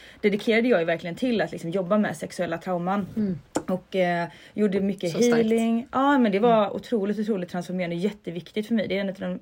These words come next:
Speaker 1: absolut viktigaste resorna som jag har gjort.
Speaker 2: Mm.
Speaker 1: Ehm, och, ehm, jag kan verkligen känna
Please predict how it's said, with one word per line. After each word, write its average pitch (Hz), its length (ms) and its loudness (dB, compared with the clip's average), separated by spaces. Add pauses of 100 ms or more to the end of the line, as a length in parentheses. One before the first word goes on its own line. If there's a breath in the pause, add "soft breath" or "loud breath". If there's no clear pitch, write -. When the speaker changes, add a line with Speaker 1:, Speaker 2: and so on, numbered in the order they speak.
(120)
Speaker 1:
absolut 202 360 -8
viktigaste 185 680 -6 (340 loud breath)
resorna 190 460 0
som 185 140 -6
jag 180 80 -4
har 180 80 -4
gjort. - 400 -4 (320 loud breath)
Speaker 2:
Mm. 196 160 -10
Speaker 1:
Ehm, 196 540 0
och, 208 400 -6
ehm, 185 520 0 (500 soft breath)
jag 214 180 0
kan 220 100 0
verkligen 208 280 0
känna 180 760 -2